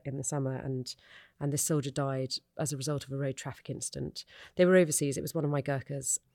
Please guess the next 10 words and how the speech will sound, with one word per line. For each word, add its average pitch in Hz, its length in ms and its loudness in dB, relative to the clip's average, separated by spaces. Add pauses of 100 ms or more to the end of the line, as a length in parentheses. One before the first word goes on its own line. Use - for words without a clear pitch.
(320)
That 233 140 6
was 202 100 2
very 156 160 6
strange 143 300 0
in 131 80 -6
some 151 160 2
respects - 320 0
because 143 320 -4
it - 140 -4
was, 147 340 -2